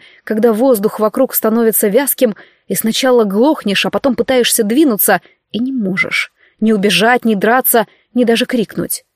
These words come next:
Он всё-таки положил руку на эфес ласточки, и холодное серебро приятно обожгло ладонь. «Первая звезда в колчане лучника — голубая Эльмар», торопливо подумал Халид,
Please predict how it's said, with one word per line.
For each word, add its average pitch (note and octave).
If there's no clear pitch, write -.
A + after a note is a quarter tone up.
Он A3
всё-таки B3+
положил B3+
руку A3
на G3+
эфес -
ласточки, G#3+
и A#3
холодное G#3+
серебро G#3+
приятно A#3
обожгло A#3+
ладонь. F3
«Первая B3+
звезда A3
в -
колчане A3+
лучника — A3
голубая A#3
Эльмар», A#3+
торопливо F#3
подумал F#3
Халид, B3